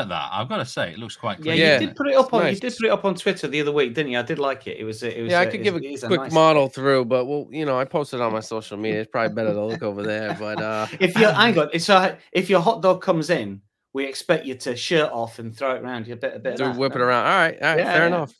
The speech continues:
Speaker 2: yeah.
Speaker 3: Fair
Speaker 2: We'll,
Speaker 3: enough.
Speaker 2: we'll,
Speaker 3: We'll
Speaker 2: we'll
Speaker 3: hold
Speaker 2: hold
Speaker 3: me,
Speaker 2: you
Speaker 3: hold
Speaker 2: to
Speaker 3: me
Speaker 2: that.
Speaker 3: to it. Hold me to it.
Speaker 2: <laughs> So I'm not
Speaker 3: Um,
Speaker 2: quite sure,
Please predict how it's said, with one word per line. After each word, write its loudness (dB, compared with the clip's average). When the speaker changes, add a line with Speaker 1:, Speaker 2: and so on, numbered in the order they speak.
Speaker 2:
yeah. -6
Speaker 3:
Fair -4
Speaker 2:
We'll, 0
Speaker 3:
enough. -8
Speaker 2:
we'll, -4
Speaker 3:
We'll -8
Speaker 2:
we'll 4
Speaker 3:
hold 4
Speaker 2:
hold 8
Speaker 3:
me, 2
Speaker 2:
you 0
Speaker 3:
hold 2
Speaker 2:
to 0
Speaker 3:
me 2
Speaker 2:
that. 2
Speaker 3:
to 2
it. 0
Hold 2
me 0
to 4
it. 0
Speaker 2:
<laughs> -20
So 4
I'm 8
not 8
Speaker 3:
Um, 2
Speaker 2:
quite 2
sure, -4